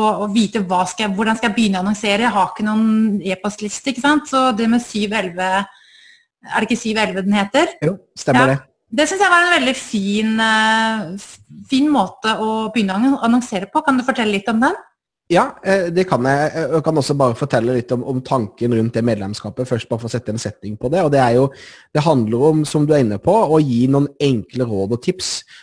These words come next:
Speaker 2: sånn at folk skal begynne å tro på det jeg tror på, det jeg vet at fungerer, ikke sant? Og, og gjøre det på en, på en, em, ikke masete måte.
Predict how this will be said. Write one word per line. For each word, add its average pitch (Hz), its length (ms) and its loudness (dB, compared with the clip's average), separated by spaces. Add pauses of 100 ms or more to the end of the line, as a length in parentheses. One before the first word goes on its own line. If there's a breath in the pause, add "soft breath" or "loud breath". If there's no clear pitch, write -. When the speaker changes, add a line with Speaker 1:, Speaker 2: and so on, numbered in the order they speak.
(140 loud breath)
Speaker 2:
sånn 139 220 -4
at 135 100 -10
folk 123 160 0
skal 131 160 -2
begynne 120 220 0
å - 20 -4
tro 107 240 -6
på 123 160 -2
det 113 80 0
jeg 104 160 -4
tror 98 160 -4
på, 139 220 2
det 113 100 2
jeg 117 140 0
vet 139 340 -2
at 120 240 -4
fungerer, 131 480 0
ikke 233 140 -2
sant? 120 180 -6
Og, 160 240 2
og 151 80 4
gjøre 123 300 4
det 123 100 -10
på 135 140 2
en, 139 100 0 (480 loud breath)
på 139 140 0 (100)
en, 123 320 0
em, 117 240 -2 (160)
ikke 123 560 -6 (920)
masete 127 600 -2
måte. 120 460 0